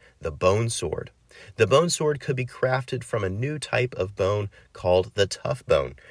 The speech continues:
which would have a ten percent chance of dropping when you kill a skeleton.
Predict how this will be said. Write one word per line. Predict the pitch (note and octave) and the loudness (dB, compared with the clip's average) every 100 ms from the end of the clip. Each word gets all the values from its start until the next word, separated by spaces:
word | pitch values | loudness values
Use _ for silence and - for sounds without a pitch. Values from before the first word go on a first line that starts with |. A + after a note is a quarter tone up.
| - | -12
which | - - | -8 -4
would | A2+ | 0
have | A2+ G#2+ | 4 4
a | F#2+ | 4
ten | F2+ E3 D3+ | -2 -4 -4
percent | C3+ B2 G2+ | -6 -8 -8
chance | - G2 - | -6 -6 -6
of | - | -8
dropping | - C#2+ D2 E2 | -2 -2 -4 -8
when | F2 D#2 | -8 -10
you | |
kill | E2 - D2 | -10 -8 -6
a | |
skeleton. | E2 - A2+ A#2+ A2+ C#2+ | -6 -2 0 0 -2 -8